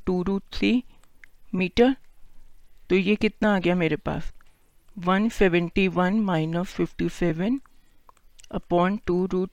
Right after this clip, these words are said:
three meter। इसे मैं further solve करूँगी तो मेरे पास रिक्वायर्ड डिस्टेंस आ जाएगा जो कि है नाइनटीन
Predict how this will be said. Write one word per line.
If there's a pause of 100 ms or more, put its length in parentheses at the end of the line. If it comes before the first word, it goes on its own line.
(140)
three
meter। (500)
इसे
मैं
further (100)
solve
करूँगी
तो
मेरे
पास
रिक्वायर्ड
डिस्टेंस
आ
जाएगा
जो (100)
कि
है (580)
नाइनटीन